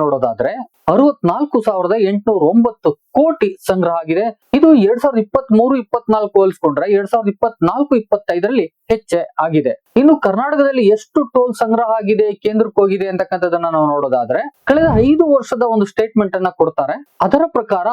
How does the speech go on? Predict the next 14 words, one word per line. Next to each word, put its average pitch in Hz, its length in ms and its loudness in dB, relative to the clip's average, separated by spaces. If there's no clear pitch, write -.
ಹದಿಮೂರು 247 460 4
ಸಾವಿರದ 180 320 -2
ಏಳ್ನೂರ 247 340 2
ಎರಡು 240 200 2
ಕೋಟಿ 311 260 0
ಸಂಗ್ರಹ 180 360 0
ಆಗಿದೆ. 131 280 -2
ಹೀಗೆ 285 280 4
ಟೋಲು 254 340 4
ರಾಷ್ಟ್ರವ್ಯಾಪಿ 240 540 -2
ಸಂಗ್ರಹ 208 340 0
ಆಗ್ತಾ 196 320 -4
ಇದ್ರು 160 160 2
ಕೂಡ, 127 140 4